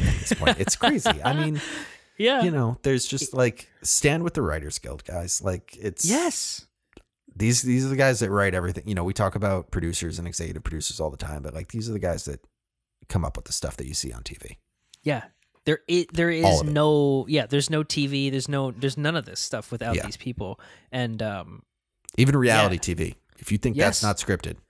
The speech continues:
Speaker 2: Oh, come on. Yeah.
Speaker 1: I don't, I don't know. I don't, I don't wanna, I don't know if there's
Speaker 2: there's definitely,
Speaker 1: I don't know if
Speaker 2: no.
Speaker 1: there's reality writers in the union, but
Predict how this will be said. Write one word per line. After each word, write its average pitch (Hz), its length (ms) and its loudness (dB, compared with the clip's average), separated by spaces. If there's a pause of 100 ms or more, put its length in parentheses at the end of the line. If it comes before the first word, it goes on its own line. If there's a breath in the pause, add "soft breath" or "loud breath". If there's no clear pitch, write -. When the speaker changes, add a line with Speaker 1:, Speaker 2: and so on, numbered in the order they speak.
(200)
Speaker 2:
Oh, 143 160 0
come 127 200 -10
on. - 140 -16 (160)
Yeah. 127 240 -4
Speaker 1:
I 101 40 2
don't, 98 160 4
I 90 180 0
don't 82 100 -6
know. 73 120 -10
I 87 160 -2
don't, - 200 -8
I 85 60 -4
don't 85 120 -8
wanna, 76 240 -10
I 87 60 -10
don't - 120 -10
know - 100 -10
if - 80 -12
there's - 340 -8 (1160)
Speaker 2:
there's 190 280 2
definitely, 135 480 -2 (120)
Speaker 1:
I 160 100 10
don't 185 120 10
know 165 80 10
if 151 80 6
Speaker 2:
no. 170 40 8
Speaker 1:
there's 127 220 6
reality 104 500 4
writers 85 420 0
in 82 60 -4
the 82 80 -6
union, 85 380 4
but 80 160 -2